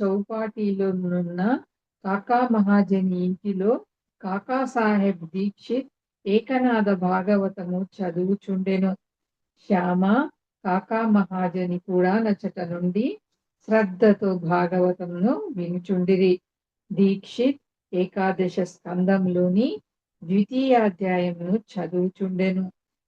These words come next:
అందు వృషభ కుటుంబంలోని నవనాథులు లేదా సిద్ధులగు కవి, హరి, అంతరిక్ష, ప్రబుద్ధ, పిప్పలాయన,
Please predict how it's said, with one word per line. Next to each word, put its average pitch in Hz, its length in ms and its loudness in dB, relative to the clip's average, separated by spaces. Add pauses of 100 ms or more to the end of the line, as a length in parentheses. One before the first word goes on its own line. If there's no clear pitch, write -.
అందు 202 600 2 (320)
వృషభ 196 460 2
కుటుంబంలోని 190 1300 0 (400)
నవనాథులు 185 1080 2 (140)
లేదా 185 500 0 (320)
సిద్ధులగు 208 800 0 (100)
కవి, 185 460 -6 (580)
హరి, 190 500 -2 (420)
అంతరిక్ష, 202 760 -4 (760)
ప్రబుద్ధ, 208 760 -2 (340)
పిప్పలాయన, 196 1040 -4